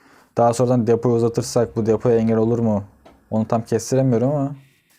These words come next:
inşallah engel olmaz. Bu arada kazmayı işte şey yaptım. Neterit kazma yaptım. Onu da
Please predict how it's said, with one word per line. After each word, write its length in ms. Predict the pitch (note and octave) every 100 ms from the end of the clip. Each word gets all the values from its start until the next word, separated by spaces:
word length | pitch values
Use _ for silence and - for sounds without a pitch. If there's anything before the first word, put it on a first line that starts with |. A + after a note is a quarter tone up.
| _ _ _ _ _
inşallah 380 | B2+ - G#2 A#2
engel 200 | B2 A#2+
olmaz. 420 | A#2+ A2+ G2+ - - _ _ _ _ _ _ _ _ -
Bu 120 | - A#2
arada 220 | C3 C3+
kazmayı 580 | B2+ A#2 A#2 B2 C3 - - _ - _ _ _ _ _ _ _ _ _ _
işte 480 | - - G#2 G2+ -
şey 180 | - A2+
yaptım. 340 | A2+ - G2 F#2 _ _ _ -
Neterit 400 | A2 A#2 A#2 -
kazma 340 | A2+ G#2 A2+
yaptım. 400 | A2 - - C3 C3+ _ _ _ _ _ _ _ _
Onu 240 | A2+ A#2 B2
da 160 | B2